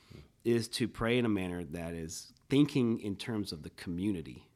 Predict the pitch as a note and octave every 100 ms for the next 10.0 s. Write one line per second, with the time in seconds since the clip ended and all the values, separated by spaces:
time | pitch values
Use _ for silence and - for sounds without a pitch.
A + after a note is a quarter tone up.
0 | - C2+ C#2 E2+ F2+ F#2 - _ _ -
1 | G2 A2+ C3+ F3+ E3 D3 - - - -
2 | - - G#2+ C3+ B2+ E3+ F3 F#3 F3 E3+
3 | D#3+ C3+ C#3 C3 - C3 B2+ A#2 C3 B2+
4 | - B2 A2 G#2+ C3+ D3+ - - D3 D3
5 | D#3+ - - - _ _ _ _ _ -
6 | _ _ _ _ - A2 G#2+ A#2+ B2 A2+
7 | C3 A#2 C3 - F3 G#3+ - A2+ G#2+ -
8 | - - D3+ G3+ C#3+ - - _ _ _
9 | _ _ _ _ - - - B2+ A#2+ A#2